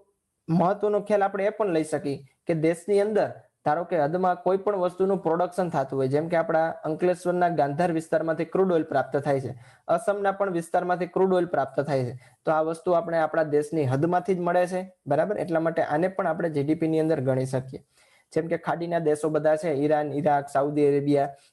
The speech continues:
આ બધા જ કન્ટ્રીના દેશની પોતાની હદમાંથી જ કુદરતી સંસાધનો પ્રાપ્ત થાય છે, તો એ કુદરતી સંસાધનોને આધારે જે પણ એને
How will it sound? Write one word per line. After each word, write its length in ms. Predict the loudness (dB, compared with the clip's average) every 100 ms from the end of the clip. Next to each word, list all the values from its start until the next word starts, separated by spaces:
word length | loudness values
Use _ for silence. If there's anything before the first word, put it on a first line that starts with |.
| -8
આ 40 | -4
બધા 240 | 0 0 0
જ 160 | -2
કન્ટ્રીના 480 | -4 -4 -2 0 0 2
દેશની 400 | 0 0 -4 -4 -4 _ -4
પોતાની 420 | -2 -2 -2 -2 -2
હદમાંથી 500 | 0 0 0 0 -2
જ 100 | -4 _ -4
કુદરતી 420 | 0 0 2 0 0
સંસાધનો 500 | -2 -2 -2 -2 -2
પ્રાપ્ત 360 | -2 -2 -2 -2
થાય 160 | -2 -2
છે, 100 | -6 -12 _ _
તો 80 | -2
એ 60 |
કુદરતી 480 | 0 0 0 0 -2 -2
સંસાધનોને 680 | -4 -2 0 0 0 2 0
આધારે 440 | 0 0 0 -2 -8 -18 _ -2
જે 140 | -2 0
પણ 180 | -2 0
એને 140 | -2